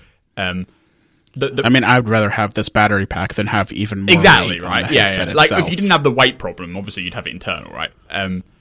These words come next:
Speaker 1: but, like, the, the, the fact that you have to carry the separate battery pack is not the, not the criticism I would draw on it. The criticism is the two-hour battery life and the fact that you can't, like,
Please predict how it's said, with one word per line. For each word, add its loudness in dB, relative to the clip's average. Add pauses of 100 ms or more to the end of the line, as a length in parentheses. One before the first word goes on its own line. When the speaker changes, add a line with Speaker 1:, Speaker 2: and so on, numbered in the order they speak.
(400)
Speaker 1:
but, -4
like, 0 (100)
the, -2 (800)
the, 2
the -2
fact 2
that -8
you 0
have 2
to 2
carry 0
the -4
separate -6
battery -2
pack 0
is -4
not -6
the, -6
not -4
the -6
criticism -4
I 0
would -2
draw -4
on -4
it. -6
The -2
criticism -4
is -2
the -2 (400)
two-hour 2
battery -2
life -6
and -4
the -8
fact -4
that -8
you -10
can't, -10
like, -8